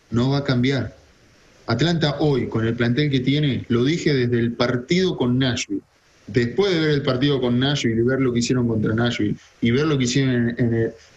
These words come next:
no te digo lo del, lo del M L S is back, porque todavía estaba Frank de Boer. Cuando se fue Frank de Boer y vino a Steven Glass y vi el primer partido con Nashville, yo lo dije: este equipo, con estos nombres,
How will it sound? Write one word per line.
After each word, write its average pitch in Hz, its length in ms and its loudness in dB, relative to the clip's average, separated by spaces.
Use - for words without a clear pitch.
no 156 260 2
te 190 120 2
digo 202 220 2
lo 151 120 2
del, 143 340 0
lo 127 120 2
del 127 120 2
M 151 160 0
L 143 80 0
S 135 160 -2
is 120 100 -4
back, 147 260 0
porque 120 180 2
todavía 127 320 2
estaba 127 300 0
Frank 123 200 0
de 117 60 2
Boer. 107 360 0
Cuando 123 240 0
se 143 140 0
fue 156 160 0
Frank 143 220 0
de 131 100 2
Boer 113 320 0
y 110 100 0
vino 120 420 0
a 117 80 0
Steven 117 320 0
Glass 127 360 0
y 117 80 0
vi 123 120 2
el 135 120 -2
primer 127 200 0
partido 120 280 0
con 113 120 -2
Nashville, 123 340 0
yo 131 160 0
lo 127 120 0
dije: 120 360 -2
este 135 200 0
equipo, 120 440 -2
con 117 160 0
estos 147 240 0
nombres, 110 420 0